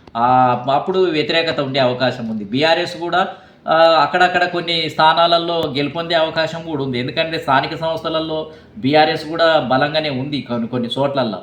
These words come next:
కాబట్టి ఇది మల్టీగా, అంటే బీజేపీ బలంగానే ఉంది, బీఆర్ఎస్ బలంగానే అనిపిస్తుంది కొన్ని పాకెట్లలో, కాంగ్రెస్ కూడా ఉంది. కాబట్టి ఏ ఒక్కదానికి కూడా పూర్తి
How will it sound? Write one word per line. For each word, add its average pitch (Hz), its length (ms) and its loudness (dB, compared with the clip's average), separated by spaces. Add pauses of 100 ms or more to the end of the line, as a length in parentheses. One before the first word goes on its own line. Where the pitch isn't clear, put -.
(380)
కాబట్టి 170 380 -6
ఇది 156 460 -8
మల్టీగా, 147 580 -4
అంటే 110 200 -10
బీజేపీ 147 460 -8
బలంగానే 165 500 -4
ఉంది, 165 340 -10
బీఆర్ఎస్ 143 540 -2
బలంగానే 151 500 -2
అనిపిస్తుంది 147 520 -6
కొన్ని 139 240 -8
పాకెట్లలో, 143 640 -4
కాంగ్రెస్ 165 520 -4
కూడా 143 160 -6
ఉంది. 117 160 -6
కాబట్టి 143 580 -2
ఏ 151 40 -2
ఒక్కదానికి 170 560 0
కూడా 160 380 0 (400)
పూర్తి 170 720 2